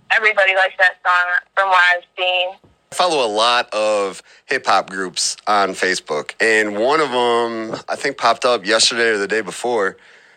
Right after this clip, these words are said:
Speaker 2: saying that, uh, that song is, like, double platinum. Just the single is double platinum.
Speaker 1: Mm, I believe it.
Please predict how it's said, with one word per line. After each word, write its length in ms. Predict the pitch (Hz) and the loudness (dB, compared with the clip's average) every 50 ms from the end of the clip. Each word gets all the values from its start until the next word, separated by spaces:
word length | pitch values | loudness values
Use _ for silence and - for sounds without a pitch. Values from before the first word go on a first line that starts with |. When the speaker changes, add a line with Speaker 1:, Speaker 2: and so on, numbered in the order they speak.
| _ - | _ -4
Speaker 2:
saying 460 | - - - 135 131 120 117 113 113 | -2 0 2 4 4 2 2 0 0
that, 280 | 107 107 104 104 101 | 0 2 2 2 2
uh, 320 | 104 101 98 98 95 90 90 - | 2 4 4 4 2 0 0 0
that 180 | - 107 107 95 | 0 0 0 2
song 520 | - - 120 117 110 104 101 98 95 92 95 | 0 0 0 2 0 0 0 -2 -4 -4 -4
is, 220 | 95 90 87 90 | -6 -6 -4 -4
like, 220 | 92 87 85 76 - | -4 -4 -4 -4 -4
double 240 | 101 95 92 90 | -4 -2 -2 -4
platinum. 500 | 82 - 95 90 87 73 71 73 71 71 - - _ _ - | -4 0 2 2 2 2 0 -4 -10 -10 -14 -18 _ _ -4
Just 280 | - - 127 117 - - | -2 0 0 0 0 0
the 100 | 107 98 | 0 -2
single 460 | - 113 110 107 90 85 78 73 - _ _ - - | 0 0 0 -2 -2 -4 -6 -6 -10 _ _ -14 -12
is 120 | - 90 | -10 -6
double 260 | 87 101 95 90 87 | -4 -2 -2 -2 -2
platinum. 440 | 80 - 175 85 73 71 71 71 - _ _ _ - | -2 0 0 0 0 -2 -6 -12 -14 _ _ _ -2
Speaker 1:
Mm, 240 | 226 254 254 214 208 _ - | 0 0 0 0 -2 _ 0
I 100 | 202 226 | 0 0
believe 320 | 226 214 214 226 233 214 185 | 0 0 0 0 0 2 2
it. 200 | 185 180 180 | 2 2 2